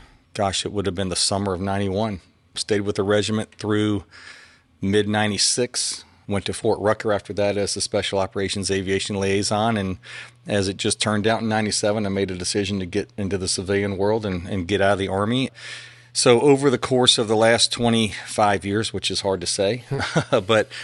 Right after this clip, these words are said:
Speaker 1: right now serve as a vice president of business development at Avex Aerospace. So I'm still in the aviation industry as a business developer, but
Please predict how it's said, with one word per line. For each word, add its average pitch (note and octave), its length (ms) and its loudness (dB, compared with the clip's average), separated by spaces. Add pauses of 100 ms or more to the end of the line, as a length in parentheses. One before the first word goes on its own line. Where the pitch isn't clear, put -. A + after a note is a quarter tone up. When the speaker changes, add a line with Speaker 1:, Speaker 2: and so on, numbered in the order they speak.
Speaker 1:
right A#2 200 4
now A#2 140 4
serve G#2+ 220 0
as G2 120 -2
a F#2+ 40 -4
vice G2+ 220 2
president G2 400 0
of E2+ 140 -4
business F#2+ 240 -4
development F#2+ 480 -4
at - 80 -4
Avex G2 320 -2
Aerospace. B2 580 -4
So - 180 -4
I'm G2 60 -2
still B2+ 220 2
in B2 80 4
the A#2+ 80 2
aviation A#2 420 2
industry A#2+ 480 0 (320)
as G#2+ 180 0
a G#2+ 60 2
business G2+ 380 -2
developer, G2+ 560 0
but G2 320 -2